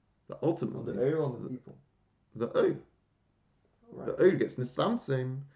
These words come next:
Speaker 1: then they'll be able to be makabel. This is all according to the second pshat. Va'oid zois, and furthermore, according to the first pshat,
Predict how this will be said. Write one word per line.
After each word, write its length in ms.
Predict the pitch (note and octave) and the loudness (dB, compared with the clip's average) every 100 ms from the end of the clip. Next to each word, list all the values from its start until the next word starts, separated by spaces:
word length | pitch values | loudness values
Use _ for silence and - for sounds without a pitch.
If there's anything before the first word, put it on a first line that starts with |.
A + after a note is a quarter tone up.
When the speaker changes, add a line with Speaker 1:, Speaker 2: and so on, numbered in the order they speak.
| _ - | _ 4
Speaker 1:
then 160 | B2 | 8
they'll 100 | D3 | 8
be 80 | D3 | 6
able 140 | D3 D#3+ | 4 2
to 60 | |
be 80 | E3 | 2
makabel. 460 | E3+ F#3 G#3+ F#3+ - _ _ _ _ _ | 2 2 2 0 -6 _ _ _ _ _
This 160 | C#3+ C#3+ | 0 2
is 120 | C3+ | 2
all 160 | C#3+ | 4
according 460 | C#3+ C#3+ D3 C#3+ C#3+ | 4 2 2 4 2
to 360 | C#3+ C#3+ D3+ D3+ | 4 6 6 6
the 140 | E3+ | 4
second 380 | E3+ F#3+ E3 C#3 | 4 2 2 -4
pshat. 240 | - - - - _ _ _ C3 | -6 -14 -16 -20 _ _ _ 8
Va'oid 460 | D3+ C#3+ D3 C3+ | 10 12 10 8
zois, 440 | G2+ A#2+ A#2+ D3+ C#3+ | 6 6 6 4 0
and 140 | C3+ | 2
furthermore, 520 | D3 C#3+ C3 B2 B2 | 6 8 6 4 2
according 360 | B2 D#3 C#3 C3 | 2 2 4 2
to 100 | A2+ | 0
the 100 | A2+ | -4
first 420 | - C#3 C#3 C#3 | 2 6 6 4
pshat, 540 | - A2+ G#2+ C3 - | -6 -4 -2 -2 -8